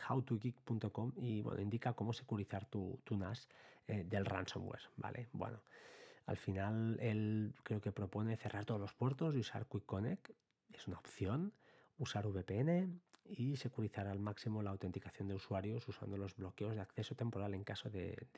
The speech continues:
de, bueno, de X intentos. Esto lo hemos comentado antes, y creo que es una, que es interesante. También un último aspecto que os quiero comentar, y no es menos importante y no es baladí,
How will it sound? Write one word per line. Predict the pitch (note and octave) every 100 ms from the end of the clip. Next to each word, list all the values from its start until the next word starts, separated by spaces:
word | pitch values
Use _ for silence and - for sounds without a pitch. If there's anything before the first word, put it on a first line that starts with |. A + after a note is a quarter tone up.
| - -
de, |
bueno, | F2+ F#2 -
de | A2+
X | G#2 - -
intentos. | F2+ - F#2 F#2+ G2 -
Esto | -
lo | F#2+
hemos | F#2 -
comentado | F#2 F#2+ F#2+ F#2
antes, | G2 G#2 B2 - - - - - -
y | G2+
creo | G2 F#2+
que | F#2+
es | F#2+ -
una, | D3 G2+ F#2+ F2 - B2 - -
que | -
es | G2+
interesante. | F#2+ F2+ - E2+ - G#2+ - - - - -
También | A#2 A#2+ D#3
un | A#3+ D#3+ F3 E3
último | D#3+ D3+ B2+
aspecto | - G#2+ - F#3+ - _ _ _ _ _ _ _ _ - -
que | B2+
os |
quiero | - C#3
comentar, | C3+ B2 G#2 F2 -
y | B2+ A2+
no | B2 C3+ C3
es | C#3+ -
menos | C3 B2+ -
importante | A2+ A2 A2 B2 C3 C#3
y |
no | A2+
es | A2
baladí, | G#2+ G2 E2+ F2+